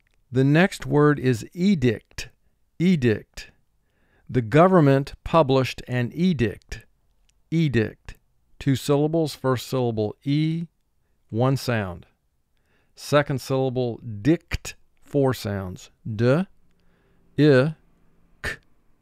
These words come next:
t. Edict. Mark the word. Edict.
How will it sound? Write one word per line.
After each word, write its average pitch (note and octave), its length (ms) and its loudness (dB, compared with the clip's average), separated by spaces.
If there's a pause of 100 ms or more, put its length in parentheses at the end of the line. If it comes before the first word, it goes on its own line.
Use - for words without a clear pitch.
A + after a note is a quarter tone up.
(340)
t. - 120 -12 (1200)
Edict. D3+ 1500 2 (1120)
Mark A#2 300 0
the C#3 80 -2
word. C3+ 500 0 (1080)
Edict. C#3 1300 0